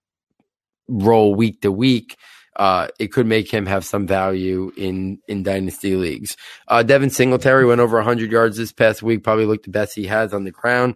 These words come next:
But again, this is something about Singletary. Because Josh Allen, Josh Allen is the new Cam Newton, which is, means inside the five-yard line, he's the goal line runner.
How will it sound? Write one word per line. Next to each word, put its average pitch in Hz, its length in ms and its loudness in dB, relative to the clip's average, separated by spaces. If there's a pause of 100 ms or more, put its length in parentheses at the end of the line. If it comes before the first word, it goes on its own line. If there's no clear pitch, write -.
(360)
But 131 100 -8
again, 139 240 4
this 113 160 -2
is 151 140 -4
something 170 260 0
about 127 240 2
Singletary. 113 580 -2 (140)
Because 139 500 2
Josh 131 300 2
Allen, 120 300 2 (180)
Josh 147 300 2
Allen 131 420 0
is 110 360 -6
the 113 360 -2 (380)
new 123 580 2
Cam 113 300 0
Newton, 107 360 -2 (340)
which 123 200 2
is, 113 160 2
means 131 500 2
inside 131 420 2
the 113 60 -8
five-yard 120 560 2
line, 107 300 -2
he's 165 400 -2
the 143 100 -2
goal 131 260 2
line 120 240 0
runner. 110 440 -2